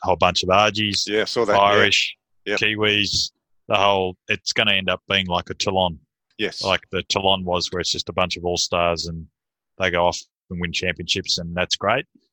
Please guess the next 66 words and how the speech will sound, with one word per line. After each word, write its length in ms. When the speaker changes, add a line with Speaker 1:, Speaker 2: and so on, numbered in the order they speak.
Speaker 1:
But 140
what 100
does 120
that 180
say 260
for 180
what's 240
underneath 460
that? 180
And 160
you've 80
gotta 140
be 80
careful 880
the 100
same 240
thing 180
doesn't 200
happen 200
if 120
they 140
go 180
for 100
the 80
private 360
equity 220
model 360
as 140
a, 160
as 120
a 60
competition 580
structure. 340
Speaker 2:
Very 160
much 180
so. 140
And 100
in 20
Speaker 1:
I 100
think 20
Speaker 2:
Australia 280
Speaker 1:
there's 160
ro-, 180
I, 140
I 120
think 200
there 120
is 160
room 140
for 140
private 280
equity 240
though, 140
Mickey. 300
I 180
think 160
there 120
is 60
Speaker 2:
Oh, 60
I 40
Speaker 1:
room 80
Speaker 2:
think 140
so. 120
Speaker 1:
for 20
it. 60
Speaker 2:
Absolutely. 480